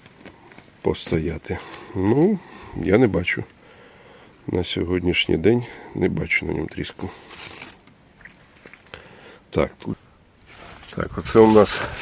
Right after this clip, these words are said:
сигналочка, журавчик червоний, голуба. Ну, він ще, е, цукру маловато.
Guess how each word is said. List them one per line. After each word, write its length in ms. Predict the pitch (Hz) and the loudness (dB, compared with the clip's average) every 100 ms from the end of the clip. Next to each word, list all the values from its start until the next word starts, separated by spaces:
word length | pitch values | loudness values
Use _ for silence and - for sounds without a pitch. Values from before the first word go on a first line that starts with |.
| - | -6
сигналочка, 720 | - 92 113 107 95 - 95 - - - - - - - 110 | -2 0 4 4 4 0 0 -2 0 0 -4 -8 -14 -10 -4
журавчик 480 | 92 104 98 - 95 | 4 6 4 2 -6
червоний, 500 | - 101 87 73 78 - - | -2 -2 -2 -4 -8 -10 -10
голуба. 560 | 87 90 82 71 - - - - - - - - - - - - - - - - - - - - - - - - - - - - - - - - - - _ - _ - | -4 -2 -2 -4 -8 -12 -14 -16 -16 -16 -16 -16 -18 -20 -20 -20 -18 -18 -16 -16 -16 -16 -16 -16 -16 -16 -16 -14 -16 -16 -18 -20 -20 -20 -20 -20 -20 -20 _ -20 _ -14
Ну, 180 | 104 110 | -6 -2
він 220 | 113 117 | 2 2
ще, 300 | 113 - 110 101 - - - - - - - | 2 2 2 2 -8 -18 -20 -20 -18 -12 -4
е, 260 | 98 101 | 0 0
цукру 380 | 95 - 101 117 | -2 -8 -6 -2
маловато. 540 | 101 104 117 123 - | 0 2 2 0 -2